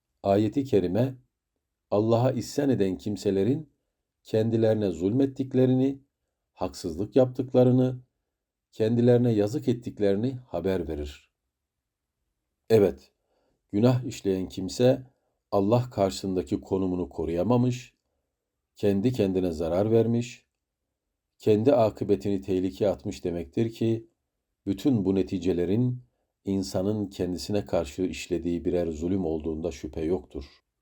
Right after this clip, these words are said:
Günahlar aynı zamanda Allah hakkını gözetmemektir. Çünkü günah işlemek suretiyle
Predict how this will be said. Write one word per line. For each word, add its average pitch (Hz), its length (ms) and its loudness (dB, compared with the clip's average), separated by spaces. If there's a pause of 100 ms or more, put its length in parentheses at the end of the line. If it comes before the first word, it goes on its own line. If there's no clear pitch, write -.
(920)
Günahlar 131 560 6 (220)
aynı 143 260 0
zamanda 113 640 0 (580)
Allah 113 460 2
hakkını 104 380 -4
gözetmemektir. 85 1080 -4 (1120)
Çünkü 117 320 0
günah 104 300 2
işlemek 113 420 -2
suretiyle 101 760 2